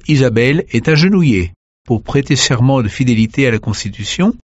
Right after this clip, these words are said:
ce qui allait lui permettre de remplacer à l'improviste son père, l'empereur Pierre deux, en cas d'empêchement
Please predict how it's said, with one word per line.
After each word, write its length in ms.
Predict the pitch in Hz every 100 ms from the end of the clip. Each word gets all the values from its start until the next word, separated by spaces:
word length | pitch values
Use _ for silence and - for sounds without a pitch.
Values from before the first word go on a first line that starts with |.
| _ _ _ _
ce 180 | - -
qui 260 | 160 - 170
allait 180 | 160
lui 120 | 139 131
permettre 480 | 123 113 185 196
de 80 | 131
remplacer 640 | 127 165 175 147 - - -
à 80 | -
l'improviste 580 | 143 151 143 156 147 123
son 220 | - 104
père, 380 | - 101 113 160 - _ _ _ _ _ - -
l'empereur 600 | 117 107 110 101 113 101 - _ _ -
Pierre 260 | 127 104
deux, 280 | 92 123 180 - _ _ _ -
en 140 | 131
cas 200 | 131 139
d'empêchement 720 | 131 113 - 95 - 101 113